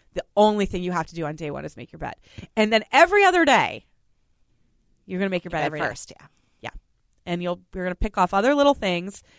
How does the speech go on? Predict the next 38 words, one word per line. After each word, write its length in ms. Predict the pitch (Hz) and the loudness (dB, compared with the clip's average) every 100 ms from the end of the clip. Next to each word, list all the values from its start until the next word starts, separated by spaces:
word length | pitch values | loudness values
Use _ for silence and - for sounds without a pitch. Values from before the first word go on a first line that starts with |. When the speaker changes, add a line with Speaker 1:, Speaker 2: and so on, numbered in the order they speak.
| _ | _
Speaker 1:
but 120 | - 196 | -8 2
that's 220 | 208 220 | 2 2
gonna 140 | 254 | -2
be 80 | 240 | -2
your 140 | 220 | -2
first 280 | 208 202 202 | 0 -2 -4
consistent 540 | - 196 190 - 180 - | -6 -12 -12 -10 -10 -6
thing. 420 | 190 165 156 165 _ _ _ _ _ _ _ _ _ _ _ _ _ _ _ - | -4 -4 -8 -16 _ _ _ _ _ _ _ _ _ _ _ _ _ _ _ -2
And 140 | 214 | 4
I 80 | 214 | 4
think 280 | 208 247 233 | 4 2 2
that 160 | 214 | 2
really 200 | 220 214 | 4 2
speaks 320 | 202 - 202 - | 2 -2 -10 -8
to 100 | 185 | -6
what 100 | 175 | -4
you're 120 | 196 | -2
talking 340 | - 247 247 | 2 2 2
about, 200 | 226 202 | 0 2
about 340 | 196 185 180 - | 2 2 2 0
you're, 180 | 202 190 _ | -8 -8 _
you're 140 | 208 | -8
trying 280 | 208 233 240 | -6 -2 -2
to 60 | 233 | 0
build 240 | 214 202 | 0 -2
new 140 | 185 | -4
habits. 720 | 156 - 202 - - - - - _ _ _ _ - | -8 -2 -2 -2 -14 -14 -12 -14 _ _ _ _ 0
Um, 380 | 180 165 160 - | 2 4 0 -6
and 140 | 185 | -10
so 100 | - | -4
you 200 | 190 196 | -4 -4
do 240 | 185 233 254 | -6 -2 2
have 180 | 254 | 0
to 80 | - | -2
start 380 | 226 - 214 - | -10 0 0 0
slowly, 400 | - 233 254 214 | 0 4 6 6
and 120 | 190 | 2
you, 120 | 185 | -2